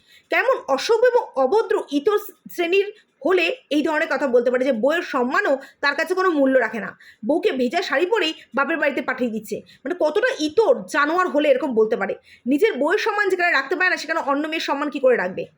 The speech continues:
তাই নয় কি? তো এখানে শুধুমাত্র তাদের বৌদিকে তুরুপের তাস হিসেবে তারা ব্যবহার করে, তুরুপের তাস। কখনো তার বৌদি ঘুমিয়ে আছে, তার বৌদি মুখের মধ্যে ড্রয়িং করে দেওয়া,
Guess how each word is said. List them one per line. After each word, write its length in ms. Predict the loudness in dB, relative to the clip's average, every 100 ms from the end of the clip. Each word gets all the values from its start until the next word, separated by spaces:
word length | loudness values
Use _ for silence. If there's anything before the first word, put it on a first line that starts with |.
| _
তাই 140 | -2 0
নয় 140 | 2
কি? 320 | 2 0 -4 _ _ -14 -2
তো 240 | 0 0 -2 -10 -6
এখানে 440 | -2 0 0 -2 -6 -6
শুধুমাত্র 440 | -2 0 0 -2
তাদের 200 | -2 0
বৌদিকে 560 | 2 2 2 2 0 0 -4 2
তুরুপের 280 | 2 2 -2
তাস 240 | 0 0 0
হিসেবে 280 | 0 0 0
তারা 160 | 2
ব্যবহার 320 | 2 0 -2
করে, 200 | -2 -4 -6 _
তুরুপের 280 | -6 -2 -2 0
তাস। 200 | -2 -4 -12 -20 _
কখনো 280 | -2 0 0
তার 140 | 0
বৌদি 260 | 0 0 0
ঘুমিয়ে 320 | -2 0 0
আছে, 300 | 0 0 -2 -4 -6
তার 100 | 0
বৌদি 340 | 0 2 0
মুখের 260 | 0 0 -2
মধ্যে 220 | -2 -4
ড্রয়িং 400 | -2 0 2 0
করে 180 | -2 0
দেওয়া, 260 | 0 0